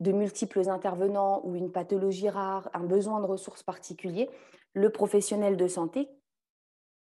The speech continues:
quel qu'il soit, peut venir solliciter le dac pour lui dire « J'ai besoin de ça, est-ce que vous pouvez me donner un appui à ça ? » Alors que la C P T S, ce sont les professionnels qui répondent directement aux patients avec toujours cette notion de coordination sur le territoire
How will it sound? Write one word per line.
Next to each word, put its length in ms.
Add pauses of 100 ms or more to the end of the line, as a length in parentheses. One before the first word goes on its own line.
(680)
quel 160
qu'il 160
soit, 400
peut 80
venir 260
solliciter 640
le 80
dac 320 (260)
pour 100
lui 60
dire « 220
J'ai 180
besoin 300
de 80
ça, 140
est-ce 120
que 80
vous 100
pouvez 200
me 60
donner 180
un 120
appui 300
à 60
ça ? » 180 (440)
Alors 220
que 100
la 80
C 160
P 120
T 80
S, 120
ce 80
sont 60
les 60
professionnels 560
qui 140
répondent 400
directement 560
aux 60
patients 380 (360)
avec 320
toujours 300
cette 240
notion 260
de 80
coordination 840
sur 260
le 100
territoire 600